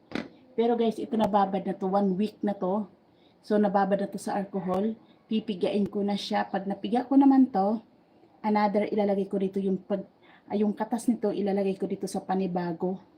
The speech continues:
Para mas lalong gumanda yung ano niya,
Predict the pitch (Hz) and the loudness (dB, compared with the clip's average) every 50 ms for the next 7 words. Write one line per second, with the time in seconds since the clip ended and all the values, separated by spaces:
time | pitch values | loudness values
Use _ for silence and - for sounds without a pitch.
0 | _ _ _ _ _ _ _ _ _ _ _ _ - - 196 202 208 202 196 190 | _ _ _ _ _ _ _ _ _ _ _ _ -6 -2 -2 0 2 0 0 -2
1 | - - 214 202 196 202 196 196 196 190 190 185 - - _ _ _ _ _ _ | -2 -4 -4 -2 -2 -2 0 0 0 0 0 -2 -4 -8 _ _ _ _ _ _
2 | - _ _ _ _ _ _ _ _ _ _ 180 196 208 208 208 202 202 196 202 | -20 _ _ _ _ _ _ _ _ _ _ -4 0 2 2 4 4 4 4 4
3 | 196 196 190 190 - - 190 185 180 180 180 180 180 196 208 | 4 4 2 2 0 0 0 0 0 0 0 0 0 -2 -2